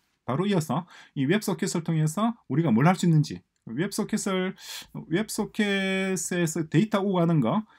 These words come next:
메시지가 오고 가는 거 등등등 보이잖아요. 그죠? 이걸 통해서 우리가 할 수 있는 게 무엇인지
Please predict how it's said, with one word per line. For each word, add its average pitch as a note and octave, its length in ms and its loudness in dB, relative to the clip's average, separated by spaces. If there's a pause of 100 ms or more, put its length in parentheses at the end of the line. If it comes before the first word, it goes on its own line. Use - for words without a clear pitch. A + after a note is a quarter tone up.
(120)
메시지가 F3+ 460 2
오고 F#3 140 2
가는 E3+ 180 2
거 D#3+ 80 0
등등등 E3 440 2
보이잖아요. D3 520 0 (100)
그죠? G#3 240 -2 (320)
이걸 G3 280 -2
통해서 F3+ 420 0
우리가 D#3+ 280 2
할 A3 200 -2
수 - 140 -6
있는 D#3+ 200 4
게 D3+ 80 4
무엇인지 A2+ 540 0